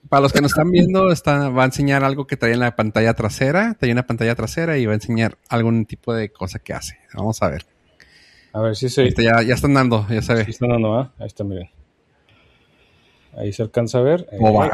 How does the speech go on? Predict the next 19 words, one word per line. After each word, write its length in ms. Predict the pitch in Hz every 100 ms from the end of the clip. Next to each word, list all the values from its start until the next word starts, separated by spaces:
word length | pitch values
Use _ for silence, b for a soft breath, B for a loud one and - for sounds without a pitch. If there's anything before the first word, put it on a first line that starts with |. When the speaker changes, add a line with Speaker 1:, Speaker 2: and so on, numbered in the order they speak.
| 87
Speaker 2:
fíjale. 300 | 117 104 98 110 110
Speaker 1:
Uh, 1080 | 127 208 320 349 339 302 262 220 175 139 123
es 120 | 113
una 140 | 156 160
pantalla 460 | 151 131 127 131
en 100 | 139
tra-, 180 | 135 131
en 60 | 117
la 100 | 110
parte 220 | 110 127
trasera, 480 | 135 120 - 185 196
enseguida 300 | 185 139 127
de 60 |
las 160 | 127 -
cámaras, 460 | 185 190 208 208 -
que 160 | 139
trae 280 | - 120 117
como 260 | 131 127 120
una 280 | 120 123